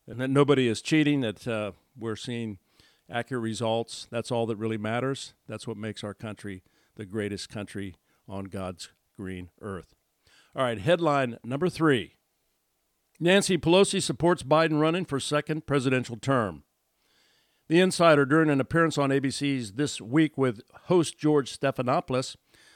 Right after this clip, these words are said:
the California Democrat, was enthusiastic about a second Biden term. The party is coming off a midterm election cycle where the party defied historical norms by holding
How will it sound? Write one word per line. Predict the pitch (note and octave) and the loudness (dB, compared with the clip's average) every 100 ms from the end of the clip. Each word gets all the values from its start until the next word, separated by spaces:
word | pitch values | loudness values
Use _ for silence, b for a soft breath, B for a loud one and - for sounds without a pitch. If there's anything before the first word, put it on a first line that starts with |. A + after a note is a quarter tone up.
| b | b
the | |
California | C#3+ E3 E3+ - F3 D3 | 0 6 6 4 2 2
Democrat, | C#3+ F3 - C3+ B2 | 2 0 0 0 2
was | B2+ A#2+ - _ _ | 0 -2 -8 _ _
enthusiastic | B2+ B2 A#2+ A2 - G3 A3 G#3 F3+ F#3 - D3+ | -6 -4 -4 -8 0 2 2 2 4 2 0 -2
about | B2 A#2+ A#2 | 0 2 0
a | A2 | -2
second | - D3 D3+ | -4 -4 -4
Biden | B2+ B2+ C3 B2 B2 | 0 0 0 -2 -6
term. | - C#3+ A2 D2+ - _ _ _ _ | -4 -2 -2 -6 -16 _ _ _ _
The | D3+ | -2
party | E3 F#3 F3+ | 8 8 10
is | E3+ | 6
coming | - F3 E3+ | 2 0 2
off | D#3+ D3+ | 2 2
a | |
midterm | C3+ D3 - D#3 | 0 0 0 -2
election | C#3 C#3 - C#3+ | 2 0 -2 -6
cycle | - C3 C3+ C#3+ | -2 -2 -2 -2
where | B2+ | 0
the | A2+ | -2
party | - B2+ C3 | -2 -2 -2
defied | A#2+ A2+ G#2+ - C3+ C#3 C3 | -2 -6 -8 -2 0 2 0
historical | B2+ - D3 C#3+ C3+ | -4 -4 -2 0 -2
norms | B2 B2 C#3 E3 | -4 -2 -4 -4
by | - A2 | -2 -2
holding | G#2 C3+ C3+ B2 | 2 2 2 -4